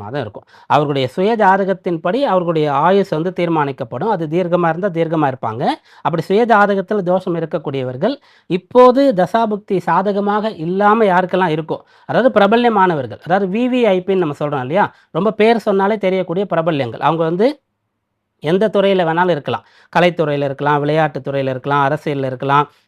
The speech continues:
எதுல வேணாலும் அவங்க இருக்கலாம். ஆனா இந்த ஐப்பசி மாதத்துல அவர்கள் கவனமாக இருக்கணும். சுய ஜாதகத்தின்படி உங்களுடைய தசாபுக்தி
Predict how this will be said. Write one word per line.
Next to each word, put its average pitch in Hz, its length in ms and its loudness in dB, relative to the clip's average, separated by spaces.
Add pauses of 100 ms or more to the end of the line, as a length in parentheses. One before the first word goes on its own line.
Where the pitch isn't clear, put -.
(100)
எதுல 220 260 2
வேணாலும் 190 300 2
அவங்க 147 200 -2
இருக்கலாம். 151 360 -2 (340)
ஆனா 185 120 4 (140)
இந்த 220 200 0 (120)
ஐப்பசி 220 400 -2
மாதத்துல 175 440 -2
அவர்கள் 175 360 -4
கவனமாக 131 460 -2
இருக்கணும். 110 340 -16
சுய 196 160 2 (100)
ஜாதகத்தின்படி 170 800 0 (520)
உங்களுடைய 147 360 0 (140)
தசாபுக்தி 214 680 0